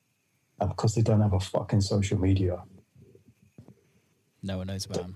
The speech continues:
Speaker 1: business. Now, wh-, what? How's that
Speaker 2: Yeah.
Speaker 1: work? You have to have social media in order to be a successful musician. But it's, it, it, I mean, you take, uh, like, that, someone like Roman Flugel,
Speaker 2: Yeah.
Speaker 1: for example, right?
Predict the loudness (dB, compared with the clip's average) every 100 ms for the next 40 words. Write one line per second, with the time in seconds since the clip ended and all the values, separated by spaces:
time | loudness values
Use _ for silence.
0 | -6 -2 -2 -2 -6 -2 4 4 4 -2
1 | -2 0 0 0 4 4 2 -6 -20 0
2 | 2 4 2 0 -2 -2 -4 -6 -12 -20
3 | _ 4 4 4 2 2 0 4 4 6
4 | 6 6 6 6 4 2 -2 2 4 6
5 | 4 2 0 -2 2 2 2 0 -2 -6
6 | -12 -20 _ _ _ _ _ -2 0 0
7 | 2 4 6 4 4 4 4 6 6 6
8 | 4 0 _ 2 4 4 4 4 4 6
9 | 6 4 2 6 6 4 0 2 4 6
10 | 4 4 2 0 -6 _ -10 -4 -2 0
11 | -2 -4 -8 _ _ _ _ _ _ _
12 | -6 2 4 4